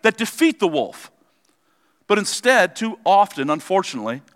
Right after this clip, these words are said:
the body of Christ has found itself subjected and wounded to, or wounded by, the bite, the teeth of the wolf. <laughs>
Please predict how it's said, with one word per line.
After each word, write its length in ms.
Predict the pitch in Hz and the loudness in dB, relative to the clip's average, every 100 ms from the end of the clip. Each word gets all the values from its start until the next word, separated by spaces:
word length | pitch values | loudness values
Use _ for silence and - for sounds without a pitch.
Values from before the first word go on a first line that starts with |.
| _ _ _ _ _ _ _ _ _ _ _ _ _ _ _ _ - | _ _ _ _ _ _ _ _ _ _ _ _ _ _ _ _ -14
the 80 | 147 | 2
body 320 | 165 208 208 | 4 4 0
of 120 | - | -6
Christ 340 | - 190 180 | 0 2 0
has 140 | 180 - | -6 -6
found 340 | 160 170 196 | -2 0 -2
itself 580 | 151 - 113 101 - - - _ _ _ _ _ _ _ _ _ _ _ | -8 -6 -2 -2 -4 -18 -20 _ _ _ _ _ _ _ _ _ _ _
subjected 600 | - 151 120 170 175 185 | -14 -12 -2 0 0 -6
and 160 | 160 139 | -4 -2
wounded 340 | 170 185 143 | -2 -6 -10
to, 300 | - 117 113 123 _ _ _ _ _ _ _ - - | -6 -4 -4 -8 _ _ _ _ _ _ _ -20 -8
or 80 | 143 | -4
wounded 380 | 143 156 123 | -4 -6 -4
by, 400 | 101 139 123 107 123 _ _ | 0 2 2 0 -8 _ _
the 300 | 104 131 123 127 _ _ _ _ _ | -6 -2 -2 -6 _ _ _ _ _
bite, 540 | 113 107 151 151 - 107 | -12 -2 -2 -2 -8 -14
the 100 | 127 | -12
teeth 520 | - 180 160 - _ _ - | -10 -10 -12 -14 _ _ -10
of 160 | 143 | -8
the 80 | 151 | -8
wolf. 500 | 147 220 165 - - _ | -6 -6 -8 -14 -20 _
<laughs> 60 | - | -20